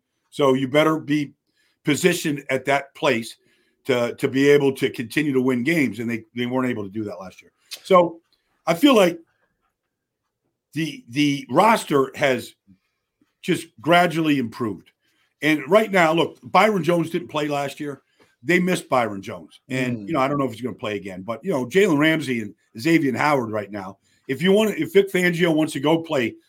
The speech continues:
Speaker 1: press man coverage and take your one and two receivers out, and Jalen can play tight ends and, you know, he can ma-, you can mix and match with these guys.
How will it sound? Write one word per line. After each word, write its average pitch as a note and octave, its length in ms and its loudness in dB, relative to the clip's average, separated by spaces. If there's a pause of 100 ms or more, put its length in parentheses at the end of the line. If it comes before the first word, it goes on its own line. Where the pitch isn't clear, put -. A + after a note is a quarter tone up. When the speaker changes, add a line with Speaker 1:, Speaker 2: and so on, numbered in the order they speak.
(140)
Speaker 1:
press E3+ 260 2
man C#3+ 200 0
coverage C3+ 360 0
and A2+ 100 -14
take D3+ 220 -6
your C3+ 120 0
one C3+ 200 -2
and A#2+ 80 -10
two D3+ 160 -8
receivers A#2 420 -12
out, A#2+ 280 -8 (420)
and C#3 320 2
Jalen E3 320 0
can C#3 120 -4
play D3+ 200 0
tight D3 320 2
ends C3+ 360 0
and, F#2+ 160 -8 (440)
you C#3+ 100 -2
know, B2 80 2
he C3+ 140 2
can D#3 140 -2
ma-, D3+ 260 0
you E3 120 -4
can E3 140 0
mix E3 200 0
and B2+ 80 -2
match F3 260 0
with C3+ 100 -8
these A#2 180 -4
guys. G#2+ 400 -2